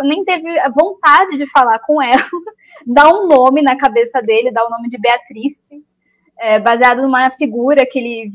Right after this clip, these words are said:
viu, né? Não era a Beatrice do Dante, era uma figura que ele viu de um, um pintor, e ele des-, ele vai tentar desenhar.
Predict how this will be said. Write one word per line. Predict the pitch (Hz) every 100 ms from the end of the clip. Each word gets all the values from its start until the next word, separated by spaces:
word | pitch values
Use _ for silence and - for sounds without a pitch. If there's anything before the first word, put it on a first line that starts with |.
| 202
viu, | 220 254 285 226 202
né? | 202 208 233
Não | 220
era | 220 240
a |
Beatrice | 233 233 233 233 247
do | 240
Dante, | 208 214 214 214
era | 220
uma | 220 226
figura | 233 233 240
que | 247
ele | 233
viu | 208 208 233 277 240 214 185
de | 214
um, | 220 220 226 226
um |
pintor, | 220 277 269 214 220 302 - - -
e | 294
ele | 311
des-, | 330 330 302
ele | 285 285 302 294 285
vai | 269 285
tentar | 302 302
desenhar. | 277 302 320 320 262 214